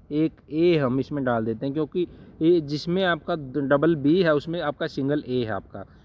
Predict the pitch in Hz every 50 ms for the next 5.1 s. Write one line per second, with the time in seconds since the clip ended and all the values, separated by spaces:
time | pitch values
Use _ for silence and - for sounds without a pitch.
0 | - - - 143 139 143 143 165 160 - 185 185 151 135 143 147 151 156 165 165
1 | 175 185 190 175 180 190 175 - 190 185 170 - - 139 139 147 156 165 165 -
2 | - - - - - - 143 147 139 87 143 143 143 - - 160 151 139 156 160
3 | 160 151 147 151 - 175 180 165 160 156 160 170 - - 143 156 160 151 185 180
4 | 165 - - 151 139 135 - - 170 170 - 143 123 117 113 107 104 117 113 107
5 | 107 92